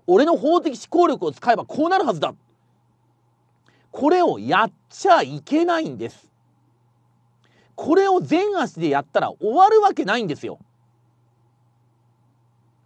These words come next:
知らなければ何も考えずにスル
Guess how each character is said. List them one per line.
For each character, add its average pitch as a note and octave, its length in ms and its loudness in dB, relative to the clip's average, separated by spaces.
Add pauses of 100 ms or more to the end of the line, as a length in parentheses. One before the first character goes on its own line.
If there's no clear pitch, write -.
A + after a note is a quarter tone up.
(500)
知 G3 280 -6
ら A#3 140 2
な C4 160 -2
け E3+ 160 -2
れ B2 140 -2
ば F#3 220 4 (240)
何 F3+ 400 -2
も C4 220 -4
考 A#3 440 -4 (180)
え E3+ 140 -2
ず D3+ 140 -6
に C3 140 -8
ス D#3+ 280 -6
ル G3 80 0